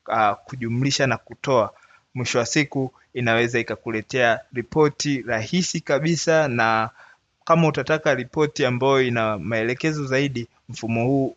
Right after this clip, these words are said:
unatoa na tutaenda kuona leo ni namna gani ambavyo unaweza ukazipata hizo ripoti. Lakini pia inawezesha kupata pembejeo kutoka kwenye mtandao wa distributors wengine au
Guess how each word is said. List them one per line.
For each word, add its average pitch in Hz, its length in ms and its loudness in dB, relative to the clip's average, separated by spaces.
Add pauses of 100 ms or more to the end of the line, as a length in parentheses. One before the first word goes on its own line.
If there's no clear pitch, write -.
unatoa 120 600 0
na 107 180 -6
tutaenda 110 420 -6
kuona 113 520 -4 (140)
leo 117 340 2
ni 110 120 -2
namna 104 320 -2
gani 110 260 -4
ambavyo 101 480 -4 (480)
unaweza 113 520 0
ukazipata 110 640 -6
hizo 110 300 -2
ripoti. 104 500 -4 (140)
Lakini 196 420 4
pia 175 380 2 (540)
inawezesha 143 540 2
kupata 147 420 0
pembejeo 131 520 2
kutoka 120 400 -8
kwenye 110 460 -8 (100)
mtandao 113 640 2
wa 101 300 0 (380)
distributors 120 720 -4
wengine 143 560 2 (160)
au 135 300 2